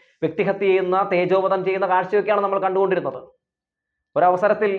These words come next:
ഈ വിഷയവുമായി ബന്ധപ്പെട്ട് യൂത്ത് കോൺഗ്രസിന്റെ ചില പ്രവർത്തകരെയൊക്കെ പോലീസ് അറസ്റ്റ് ചെയ്ത് അകത്തിട്ട കാഴ്ചയൊക്കെ നമ്മൾ കാണുന്നുണ്ട്, കാണുന്ന സാഹചര്യമുണ്ടായി. അപ്പോഴേ പറഞ്ഞതാണ് രാഹുലിന്റെ ഈ സ്നേഹം ഷാഫിയോടുള്ള സ്നേഹമല്ല, പാലക്കാടിലെ സീറ്റിനോടുള്ള സ്നേഹമാണെന്ന്.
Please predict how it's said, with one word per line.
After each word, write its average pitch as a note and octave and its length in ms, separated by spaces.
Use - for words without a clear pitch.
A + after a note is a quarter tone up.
ഈ F#3 40
വിഷയവുമായി G#3 380
ബന്ധപ്പെട്ട് G3+ 420
യൂത്ത് F#3 300
കോൺഗ്രസിന്റെ G3+ 560
ചില F3+ 140
പ്രവർത്തകരെയൊക്കെ F#3+ 640
പോലീസ് F#3+ 480
അറസ്റ്റ് F3+ 300
ചെയ്ത് G3+ 140
അകത്തിട്ട F#3 300
കാഴ്ചയൊക്കെ G3 520
നമ്മൾ F#3+ 220
കാണുന്നുണ്ട്, F3 640
കാണുന്ന E3 280
സാഹചര്യമുണ്ടായി. D3+ 600
അപ്പോഴേ E3 300
പറഞ്ഞതാണ് D#3+ 640
രാഹുലിന്റെ D#3+ 380
ഈ E3 40
സ്നേഹം D#3+ 460
ഷാഫിയോടുള്ള C#3+ 480
സ്നേഹമല്ല, C3 500
പാലക്കാടിലെ D#3 640
സീറ്റിനോടുള്ള G#3 540
സ്നേഹമാണെന്ന്. C3+ 640